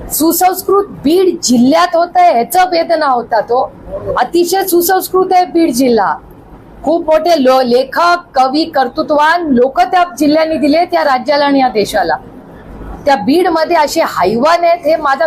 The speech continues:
आणि हैवानापर्यंत पोचले कसे? याचा अर्थ त्यांच्या मागे मोठी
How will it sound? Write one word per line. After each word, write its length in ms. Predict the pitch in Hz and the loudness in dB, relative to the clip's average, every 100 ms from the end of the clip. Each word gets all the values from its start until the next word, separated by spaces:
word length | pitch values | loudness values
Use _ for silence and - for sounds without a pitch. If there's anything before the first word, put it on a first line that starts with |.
| 269 - - | -4 -10 -8
आणि 180 | - 339 359 | -4 0 0
हैवानापर्यंत 880 | - - 254 311 349 349 349 359 277 | 0 -2 0 0 0 0 0 -2 -2
पोचले 360 | 247 208 302 | -2 -2 -2
कसे? 280 | 370 359 311 | -2 -2 0
याचा 260 | 240 208 269 | 0 2 0
अर्थ 160 | 262 | 0
त्यांच्या 340 | 294 262 262 285 | -2 -2 0 0
मागे 240 | 277 311 | -2 -2
मोठी 440 | 277 226 226 320 | 0 -2 0 -2